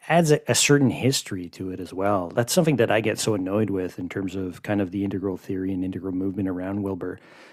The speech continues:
is that, I mean, he has, he's become sort of a guru type figure around the theory itself, right? And then all of a sudden it gets completely dehistoricized. And that's something that, you know, Michael and you, I mean, uh,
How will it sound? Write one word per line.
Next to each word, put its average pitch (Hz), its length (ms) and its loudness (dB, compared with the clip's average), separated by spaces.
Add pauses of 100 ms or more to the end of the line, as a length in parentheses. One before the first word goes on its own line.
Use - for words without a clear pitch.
(100)
is 123 120 6
that, 139 140 8
I 135 60 8
mean, 147 160 10
he 147 240 8
has, 135 400 6
he's 110 160 0
become 117 320 4
sort 117 180 6
of 104 140 4
a 113 60 2
guru 107 380 4
type 101 220 -4
figure 95 500 -6
around 98 280 -4
the 95 100 -6
theory 98 340 -2
itself, 104 480 -4
right? 98 300 -6
And 101 180 -4
then 101 180 -4
all 104 120 0
of 110 60 2
a 110 40 0
sudden 123 200 4
it 101 100 -2
gets 104 300 0
completely 123 500 0
dehistoricized. 107 1400 -2 (640)
And 123 260 2
that's - 460 4
something 139 360 8
that, 117 260 6 (100)
you 127 120 8
know, 110 120 8
Michael 101 720 4
and 107 220 -2
you, 117 400 6
I 101 40 -4
mean, 113 220 2
uh, - 140 -12